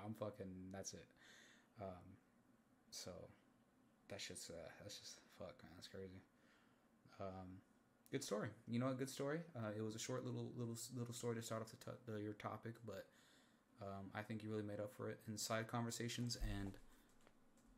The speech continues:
um, probably bonus points for your fucking,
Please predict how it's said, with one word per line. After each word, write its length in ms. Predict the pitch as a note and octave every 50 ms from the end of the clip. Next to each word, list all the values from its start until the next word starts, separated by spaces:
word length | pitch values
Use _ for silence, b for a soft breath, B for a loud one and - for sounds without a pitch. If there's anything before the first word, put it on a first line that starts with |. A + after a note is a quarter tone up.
| - - -
um, 560 | A2 G#2+ G2 F#2+ F#2 F#2+ F#2 F#2 F#2 F#2 F2+ -
probably 200 | - G#2+ G2 F#2 F2
bonus 260 | G2 F#2+ F2+ F#2 -
points 240 | - - G2 F#2 -
for 80 | - F#2+
your 120 | F#2 F#2
fucking, 580 | - - G2+ F#2 F2+ F#2+ F#2 F2+ F2+ F2+ F2